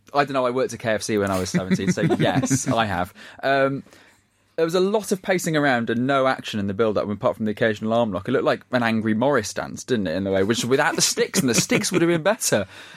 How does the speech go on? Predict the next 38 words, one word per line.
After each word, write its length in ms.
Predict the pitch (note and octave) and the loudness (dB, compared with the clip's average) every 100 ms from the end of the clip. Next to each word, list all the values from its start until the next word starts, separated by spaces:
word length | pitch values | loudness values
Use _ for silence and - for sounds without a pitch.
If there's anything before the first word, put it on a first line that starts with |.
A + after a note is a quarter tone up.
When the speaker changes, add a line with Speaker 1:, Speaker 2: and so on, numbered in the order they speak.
| - - | -20 -14
Speaker 1:
It, 160 | - D#3 | -2 0
it, 300 | F3 F3+ F#3 | 0 -2 0
it, 200 | G#3 F#3+ - | 0 0 -2
it 80 | |
was 240 | E3 G3 - - - | 0 0 -2 -16 -4
utterly 320 | F#3+ F#3 G3+ | -2 -2 0
bizarre. 460 | G3+ F3+ F#3+ G3+ A#2+ | 0 2 2 2 4
I 20 | |
mean, 140 | C#3+ E3+ | 2 2
it 60 | |
was. 160 | D3+ - - - - _ | 0 -4 -10 -20 -20 _
It, 200 | E3 - | -4 0
I 120 | F#3 | 0
think 100 | F#3+ | 0
it's 80 | E3+ | -2
a 60 | E3+ | 0
fascinating 440 | G3 F#3 E3 C#3+ | 0 2 0 2
insight 360 | C#3+ C3 B2+ A#2 | 0 2 0 0
into 200 | A#2 A2+ | -2 0
what 200 | A#2+ - _ - | 0 -2 _ -4
these 280 | A#2 A2+ G#2 | 0 0 0
two 300 | - A2+ G#2 | -2 0 2
guys 340 | A2 G#2 G2 | 2 0 0
are 40 | G2+ | 2
like 280 | G2+ F2+ | 0 0
when 140 | G#2 F#2+ | -4 -2
they 80 | F#2 | 0
aren't 220 | F2+ G2 | -2 -2
happy, 280 | F#2+ F2+ F2 | -8 -6 -6
and 120 | F#2 | -4
you've 100 | F#2+ | -4
seen 260 | - A#2+ | -2 0
it 80 | G#2 | 0
in 120 | F#2+ | -2
matches 340 | G#2 - - F2+ | -2 -4 -6 -8
that 180 | F#2 - | -8 -2
Brock 280 | A#2 G#2 | -2 0
and, 300 | G#2 G2+ F#2 | -2 -2 -4